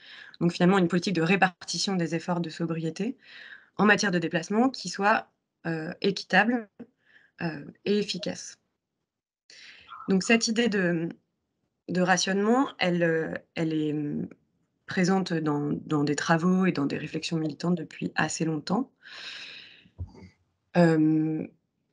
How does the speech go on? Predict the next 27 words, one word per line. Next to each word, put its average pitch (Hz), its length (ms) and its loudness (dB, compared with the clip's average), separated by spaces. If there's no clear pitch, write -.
une 190 120 6
chercheuse 226 380 4
donc, 185 240 2
qui - 200 -2
est, 170 120 4
euh, 156 80 -2
vraiment 170 300 0
une, 175 160 0
une 170 160 2
référence 202 400 0
sur 196 180 -4
cette 180 200 2
question, 208 300 0
c'est 196 160 -2
Mathilde 180 440 0
Chouba, 226 320 4
qui 214 160 -2
est - 20 2
maître 185 220 2
de 185 80 0
conférence, 185 680 -4
euh, 165 220 -4
à, 151 320 -2
à 170 100 2
Sciences 185 240 0
Po 180 160 -2
Lille, 247 360 4